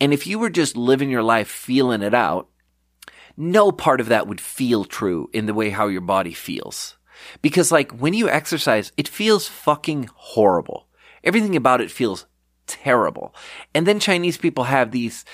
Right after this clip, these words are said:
China has a really, really strong focus on health. For a second there, I thought about how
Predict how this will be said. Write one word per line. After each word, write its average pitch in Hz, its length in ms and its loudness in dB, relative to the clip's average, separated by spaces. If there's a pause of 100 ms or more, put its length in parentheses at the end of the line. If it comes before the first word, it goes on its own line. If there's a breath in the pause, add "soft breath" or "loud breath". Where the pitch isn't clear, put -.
(320 loud breath)
China 208 300 2
has 185 220 2
a 123 100 2
really, 135 600 0
really 120 320 0
strong 113 640 0
focus 107 640 0 (100)
on 95 600 2 (760)
health. 110 520 0 (580 soft breath)
For - 140 0
a 110 40 4
second 113 280 0
there, 104 160 2
I 101 60 0
thought 95 260 0
about 85 240 0
how 85 280 2